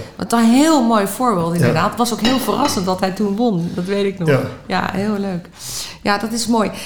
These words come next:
Speaker 1: En... ehm, eh, dan, ja, d-, d-, ho-, vanaf welk bedrag mag je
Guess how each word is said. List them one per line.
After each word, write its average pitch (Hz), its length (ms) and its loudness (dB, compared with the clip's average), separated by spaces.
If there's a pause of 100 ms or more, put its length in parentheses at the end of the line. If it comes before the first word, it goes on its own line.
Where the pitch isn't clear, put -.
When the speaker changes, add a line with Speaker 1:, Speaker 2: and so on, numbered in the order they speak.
(180)
Speaker 1:
En... 254 280 0
ehm, 240 280 2 (200)
eh, 214 100 -2 (720)
dan, 220 200 -2 (140)
ja, 196 220 -2 (140)
d-, - 260 -12
d-, - 40 -18
ho-, - 460 -4 (180)
vanaf 202 440 -2
welk 220 240 2
bedrag 196 400 -2
mag 208 360 -2
je - 160 -8